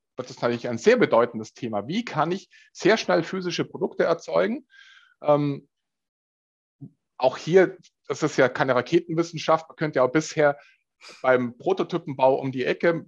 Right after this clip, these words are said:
zerspanend auch ganz schnell einen Prototypen <laughs> wahrscheinlich kriegen von vielem, aber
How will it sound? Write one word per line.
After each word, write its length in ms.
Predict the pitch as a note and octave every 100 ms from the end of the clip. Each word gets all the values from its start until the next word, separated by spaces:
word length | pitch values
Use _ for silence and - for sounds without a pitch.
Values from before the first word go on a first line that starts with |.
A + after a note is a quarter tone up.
| -
zerspanend 760 | C#3+ B2+ - B2+ C#3 F3 D#3+
auch 180 | F3 F#3+
ganz 180 | - B2
schnell 180 | - A#2+
einen 100 | A#2
Prototypen 640 | - B2+ C3 - D3 -
<laughs> 40 | E3
wahrscheinlich 520 | D#3+ - C#3+ C#3+ D3+
kriegen 340 | - C#3 D#3
von 140 | - C3
vielem, 340 | - E3+ D#3+
aber 380 | B2+ C#3+ D3 D3+